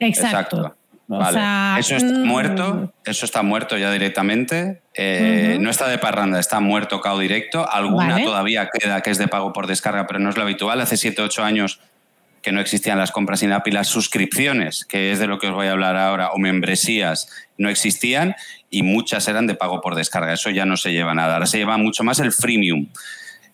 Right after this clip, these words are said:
Speaker 2: La descarga es gratis. Para el caso de los juegos, eh, tú puedes jugar gratis, pero a la que quieras una espadita especial o a la que quieras el tutú rosa o a la que quieras
Speaker 1: Ujú.
Speaker 2: no tener que esperar veinticuatro horas para volver a jugar,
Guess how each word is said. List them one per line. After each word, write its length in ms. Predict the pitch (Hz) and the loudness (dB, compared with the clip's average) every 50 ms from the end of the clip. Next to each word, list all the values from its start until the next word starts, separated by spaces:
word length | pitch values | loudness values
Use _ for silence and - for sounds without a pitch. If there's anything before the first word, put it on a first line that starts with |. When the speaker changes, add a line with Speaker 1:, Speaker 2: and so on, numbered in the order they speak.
| _ - | _ -6
Speaker 2:
La 160 | - 110 110 | -2 0 0
descarga 400 | 113 110 - 151 139 135 139 131 | 0 0 0 0 0 2 2 0
es 80 | 127 117 | 0 0
gratis. 480 | 139 143 160 170 170 208 214 226 220 | 0 0 0 0 0 0 0 0 0
Para 180 | - - 120 113 | -2 -2 -2 -2
el 80 | 110 110 | -2 -2
caso 220 | - 120 117 131 | -2 -2 -2 -2
de 80 | 131 120 | -2 -2
los 160 | 117 117 110 | -2 -4 -4
juegos, 680 | - - 131 123 117 107 104 92 85 82 - - - - - | -4 -4 -2 -2 -2 -2 -4 -4 -6 -6 -8 -8 -10 -10 -8
eh, 460 | 104 95 92 90 90 90 87 87 87 90 | -6 -4 -4 -2 -2 -2 -2 -2 -2 -2
tú 120 | 87 87 | -4 -2
puedes 180 | 113 110 104 - | -4 -4 -4 -2
jugar 180 | 120 110 107 | -2 -2 0
gratis, 440 | 104 110 123 123 107 - 104 87 - | 0 0 0 -2 -2 -2 -4 -4 -4
pero 160 | - 107 98 95 | -4 -4 -2 0
a 60 | 95 | 0
la 100 | 98 92 | 0 0
que 140 | 98 90 - | -2 -2 -2
quieras 280 | 107 107 110 110 - | -2 -2 0 0 0
una 140 | 120 113 110 | 0 0 0
espadita 800 | 101 - - 104 104 104 110 110 95 - 107 104 104 104 104 104 | 0 -2 -2 -2 0 0 0 -2 -2 0 0 0 2 2 2 0
especial 640 | 101 - - 104 95 - 127 120 113 107 95 85 - - | 0 -2 -4 -4 -2 0 0 2 2 0 0 -2 -4 -4
o 100 | 98 101 | -2 -2
a 40 | 92 | 0
la 100 | 92 90 | 0 0
que 160 | - 90 87 | -2 -4 -4
quieras 420 | - 104 101 101 104 104 101 - | -2 -2 0 0 0 0 0 0
el 720 | 110 104 101 101 101 101 101 101 101 98 98 98 98 98 - | 0 0 0 2 2 2 2 2 2 2 2 2 0 0 -2
tutú 340 | - 113 104 - 113 110 104 | -4 -6 -4 -4 -4 -4 -4
rosa 520 | 95 101 117 113 113 - 95 80 76 - _ - - - _ | -2 -2 -2 -2 -2 -4 -4 -6 -6 -10 _ -20 -20 -18 _
o 100 | - 101 | -6 -2
a 60 | 101 | 0
la 100 | 98 95 | 0 0
que 140 | 101 101 90 | -2 -2 -4
quieras 420 | - 110 113 117 117 117 107 156 | -2 0 0 2 2 4 4 4
Speaker 1:
Ujú. 120 | 196 202 180 | 4 4 4
Speaker 2:
no 200 | 123 120 131 - | 4 2 0 0
tener 300 | - 135 120 123 123 123 | 0 0 0 0 0 -2
que 60 | - | -4
esperar 320 | 120 - - 120 113 113 113 | -4 -4 -2 -2 -2 -2 -2
veinticuatro 500 | 113 113 110 113 - 117 110 101 110 110 | -2 -2 -2 -4 -4 -6 -4 -4 -4 -4
horas 160 | 110 110 113 | -4 -4 -4
para 180 | - 113 107 | -4 -2 -2
volver 260 | 104 104 104 101 107 104 | -2 -2 -2 -2 -2 -2
a 60 | 101 | -2
jugar, 440 | - - 107 101 110 110 98 - | -4 -6 -6 -4 -2 -2 -2 -4